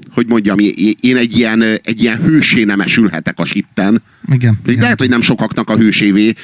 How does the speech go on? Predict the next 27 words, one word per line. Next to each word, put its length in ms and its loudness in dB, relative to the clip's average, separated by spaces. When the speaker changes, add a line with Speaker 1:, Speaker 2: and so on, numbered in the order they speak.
Speaker 1:
mert 160 -2
azért 200 0
a, 100 0
nem 180 0
tudom 200 2
én, 100 0
a 100 0
embereknek 460 -4
a 40 0
többsége 420 -2
az 120 0
ilyen 380 4
retkes 400 -2
gyilkosnak 520 0
fog 140 -4
tartani, 420 0
de 100 0
lesz 220 -2
egy 140 0
olyan 120 2
öt-tíz 340 0
százalék, 440 0
akinek 320 0
én 120 0
leszek 280 -2
a 60 0
hőse. 400 0